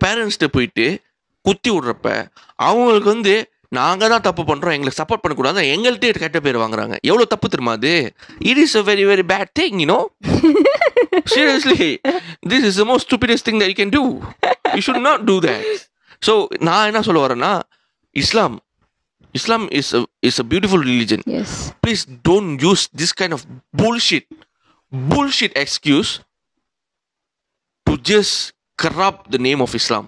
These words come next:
Speaker 2: Hmm.
Speaker 1: சரியா?
Speaker 2: So,
Speaker 1: அடுத்தது.
Speaker 2: so, uh,
Speaker 1: நம்ம
Speaker 2: the
Speaker 1: ரொம்ப
Speaker 2: next
Speaker 1: வந்து
Speaker 2: point. Yes. <laughs>
Speaker 1: கடுசா பேசியாச்சு.
Speaker 2: Yes.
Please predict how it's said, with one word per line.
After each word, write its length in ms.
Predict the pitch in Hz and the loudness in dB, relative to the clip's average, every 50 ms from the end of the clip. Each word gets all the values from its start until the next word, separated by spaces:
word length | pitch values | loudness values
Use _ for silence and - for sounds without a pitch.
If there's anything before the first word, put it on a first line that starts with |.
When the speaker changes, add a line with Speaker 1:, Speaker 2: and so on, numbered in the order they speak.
| _ - | _ -4
Speaker 2:
Hmm. 420 | 226 196 185 180 175 170 160 156 156 170 - - - - - _ _ _ _ _ _ _ _ _ _ _ _ _ _ | -2 0 0 0 0 0 0 -2 -2 -4 -8 -12 -18 -20 -20 _ _ _ _ _ _ _ _ _ _ _ _ _ _
Speaker 1:
சரியா? 400 | - - 131 123 139 135 113 - - _ | -4 -2 0 2 2 0 -2 -4 -8 _
Speaker 2:
So, 120 | - 131 | 0 2
Speaker 1:
அடுத்தது. 380 | 160 190 190 180 160 113 98 - - _ _ _ - - | 2 4 2 0 0 -2 -6 -10 -14 _ _ _ -20 -18
Speaker 2:
so, 260 | - - - - 233 220 214 208 202 196 196 196 185 | -16 -8 -2 2 2 4 4 6 6 6 4 4 2
uh, 340 | - - 190 190 185 185 180 | 2 2 2 2 4 4 2
Speaker 1:
நம்ம 200 | 175 117 117 120 | 2 2 2 2
Speaker 2:
the 60 | 120 | 2
Speaker 1:
ரொம்ப 160 | 123 135 147 | 2 2 2
Speaker 2:
next 100 | 139 127 | 0 0
Speaker 1:
வந்து 300 | 240 - 127 120 113 110 | 0 2 2 2 2 2
Speaker 2:
point. 200 | 107 220 214 196 | 2 2 2 2
Yes. 40 | - 82 | 0 0
<laughs> 180 | 269 262 320 | 2 2 4
Speaker 1:
கடுசா 240 | 403 339 269 262 139 - - | 4 4 4 2 2 0 -2
பேசியாச்சு. 420 | - - 123 214 - - 208 190 | -4 -2 -4 -4 -2 0 0 2
Speaker 2:
Yes. 120 | 175 180 | 0 0